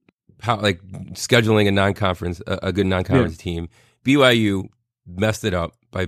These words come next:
Speaker 1: sucking.
Speaker 2: <laughs>
Speaker 1: 'Cause I, I'm
Speaker 2: Yeah.
Speaker 1: sure when we, I'm sure when we actually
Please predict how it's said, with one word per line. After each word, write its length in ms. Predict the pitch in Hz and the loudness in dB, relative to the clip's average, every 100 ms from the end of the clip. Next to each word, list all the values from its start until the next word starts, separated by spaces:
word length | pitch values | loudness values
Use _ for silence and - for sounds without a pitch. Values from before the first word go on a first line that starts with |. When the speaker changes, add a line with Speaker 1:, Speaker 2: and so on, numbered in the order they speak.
| 78 | -8
Speaker 1:
sucking. 580 | - - 117 - 170 107 | -12 -6 0 2 2 0
Speaker 2:
<laughs> 500 | _ _ _ - _ | _ _ _ -20 _
Speaker 1:
'Cause 140 | 127 123 | -2 0
I, 140 | 120 | 2
I'm 80 | 131 | 4
Speaker 2:
Yeah. 180 | 156 170 | 6 6
Speaker 1:
sure 160 | 180 | 4
when 80 | 170 | 4
we, 160 | 151 127 | 2 0
I'm 120 | 120 | -2
sure 200 | 151 170 | 0 2
when 380 | 131 123 160 156 | 2 4 4 4
we 400 | 139 127 117 - _ - | 2 2 0 -6 _ -2
actually 720 | 127 110 120 110 104 101 | -2 -2 -2 0 0 -2